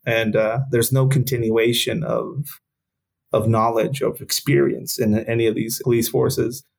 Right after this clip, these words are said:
The guys that do a good job, and I know some of them that worked with me,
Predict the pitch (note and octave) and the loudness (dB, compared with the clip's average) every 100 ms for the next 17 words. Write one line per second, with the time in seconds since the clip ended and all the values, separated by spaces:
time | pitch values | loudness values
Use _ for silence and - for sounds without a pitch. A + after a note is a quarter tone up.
0 | _ A2+ A#2 A#2+ B2+ A2+ - A#2+ G#2+ A2+ | _ 0 4 4 2 0 2 2 4 2
1 | A2 G#2+ G#2 C#3+ C#3 A2 G#2+ G#2 G#2 G2 | 2 2 2 2 2 2 0 2 2 2
2 | G2+ A2+ G#2+ A#2 B2 A#2 A2 G#2 G#2 A#2 | 0 0 0 0 0 0 -2 -2 0 0
3 | A2+ A2+ B2+ C#3 | -2 0 4 2